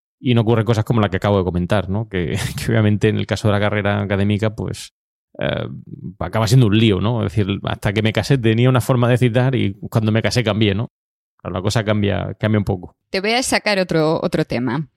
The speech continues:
Speaker 2: ¿Qué piensas de esto de las autocitas?
Speaker 1: Uf, <laughs> aquí también soy muy crítico. Em,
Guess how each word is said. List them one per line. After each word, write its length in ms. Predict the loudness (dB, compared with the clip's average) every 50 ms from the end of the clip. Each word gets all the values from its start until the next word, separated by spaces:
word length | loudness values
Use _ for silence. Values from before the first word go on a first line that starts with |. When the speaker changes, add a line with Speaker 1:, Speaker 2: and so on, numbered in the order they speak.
| _ _ _ _ _ _ _ _
Speaker 2:
¿Qué 120 | -4 -4 -2
piensas 420 | -2 -2 -2 -2 -2 -2 -2 -2
de 80 | -4 -4
esto 240 | -2 0 0 2
de 100 | 2 2
las 220 | 0 -2 -2 -2 -2
autocitas? 960 | -2 -2 -2 -2 -4 -4 -4 -4 -6 -6 -6 -6 -6 -8 -8 -10 -14 -16 -18 _ _ _ _ _ _ _ _ _ _ _
Speaker 1:
Uf, 380 | -4 -2 -2 -2 -2 -4 -10 -12 -12 -10 -8 -8 -8 -2 0
<laughs> 580 | 0 0 0 _ -16 -18 -16 -16 -16 -16 -8 -4
aquí 220 | -2 0 2 2
también 240 | 4 4 4 4 4
soy 120 | 4 4
muy 160 | 4 4 2
crítico. 560 | 2 2 2 2 2 0 2 2 2 2 2 2
Em, 640 | 0 2 2 2 2 2 0 0 0 -2 -2 -6